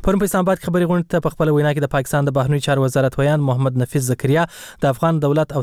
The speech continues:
طالبان ترمنځ د سولې خبرو په اړه ویل چې مسلې په جنګونو نه بلکې په مذاکراتو هواریږي. ویان زیاته کړه، د افغانستان، پاکستان، چین او امریکا څلور اړخیزه کمیټې د پنځمې غونډې لپاره هم سلا مشورې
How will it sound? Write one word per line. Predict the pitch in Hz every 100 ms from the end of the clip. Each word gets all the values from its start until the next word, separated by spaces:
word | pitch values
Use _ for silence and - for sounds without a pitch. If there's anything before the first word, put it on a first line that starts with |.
| 139
طالبان | 135 147 139
ترمنځ | 139 151 143 127
د |
سولې | - 143 -
خبرو | 135 135 143
په |
اړه | 139 156
ویل | 170
چې | - - - -
مسلې | 147 175 185 165
په | 151
جنګونو | 151 170 175
نه | 170 123
بلکې | 131 139 143
په | 131
مذاکراتو | 135 127 147 123 -
هواریږي. | 117 117 110 - _ -
ویان | 143 165 165
زیاته | 185 180 180
کړه، | 175 - - - 156
د |
افغانستان، | 143 151 151 175 165 165 -
پاکستان، | 139 - 160 151 -
چین | 147
او | 135 135
امریکا | 135 151 -
څلور | 135 131
اړخیزه | 127 - 139 127
کمیټې | - 127 123 180 185 - - -
د | 123
پنځمې | - 139 165
غونډې | 143 131 127
لپاره | - 139 131
هم | 131 -
سلا | 131 127
مشورې | - 123